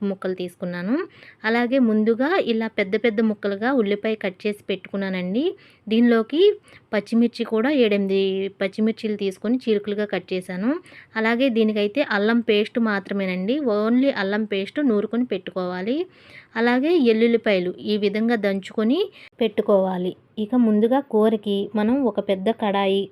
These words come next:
ఖాళీగా ఉండే కడాయి తీసుకోవాలండి. చేపల కూరకి ముక్కలు విరగకుండా ఖాళీగా ఉన్న కడాయి మాత్రమే తీసుకొని, అందులోకి నేను వేరుశనగ నూనె వేసుకున్నాను. మీకు ఇష్టమైన ఆయిల్ వేసుకోవచ్చు. అలాగే ఈ ఆయిల్ హీట్ ఎక్కినాక దాల్చిన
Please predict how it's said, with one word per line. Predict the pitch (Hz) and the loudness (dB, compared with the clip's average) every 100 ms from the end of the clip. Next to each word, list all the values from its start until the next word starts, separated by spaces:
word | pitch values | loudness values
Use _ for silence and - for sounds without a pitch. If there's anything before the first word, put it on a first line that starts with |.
| - | -6
ఖాళీగా | 214 208 240 240 233 | -2 2 2 4 2
ఉండే | 220 208 | 2 0
కడాయి | 208 196 202 | 0 -2 0
తీసుకోవాలండి. | 196 196 190 - 196 175 175 190 285 359 - - - - 220 | -2 -6 -6 -4 -2 -2 -4 -2 -2 -4 -8 -20 -20 -4 0
చేపల | 208 233 | 2 0
కూరకి | 233 220 214 247 | 2 2 2 2
ముక్కలు | 220 208 233 233 | 0 0 0 2
విరగకుండా | 202 190 - 208 220 339 392 _ _ - | 0 -2 -4 -2 0 0 -2 _ _ -4
ఖాళీగా | 202 214 226 220 | 0 2 4 2
ఉన్న | 214 208 | 0 0
కడాయి | 202 208 202 202 | -2 -2 0 0
మాత్రమే | 202 196 208 240 | -2 -6 -4 -4
తీసుకొని, | 254 196 185 - 190 190 - | -2 -6 -6 -4 -4 -4 -4
అందులోకి | 214 226 233 220 247 | -2 2 2 2 0
నేను | 226 240 | 0 2
వేరుశనగ | 214 196 196 220 202 | 2 0 -2 -4 -2
నూనె | 196 190 | -2 -2
వేసుకున్నాను. | 185 180 - 185 185 220 370 427 - - - | -2 -4 -4 -4 -2 -2 -4 -6 -18 -18 0
మీకు | 240 240 240 | 0 2 -2
ఇష్టమైన | 214 - 220 220 | -2 -2 0 0
ఆయిల్ | 202 208 202 196 | 0 -2 0 0
వేసుకోవచ్చు. | 190 185 - 190 190 - 285 381 - - - _ | -2 -2 -2 -2 -2 -2 0 0 -2 -16 -20 _
అలాగే | 220 240 233 208 214 226 | -2 0 2 2 0 0
ఈ | 233 226 | 0 2
ఆయిల్ | 196 190 254 269 | 2 2 2 2
హీట్ | 226 214 214 | -2 0 0
ఎక్కినాక | 208 190 185 170 185 196 - _ _ 196 | -2 -4 -4 -4 -4 -4 -10 _ _ 0
దాల్చిన | 202 214 226 240 | 2 2 2 0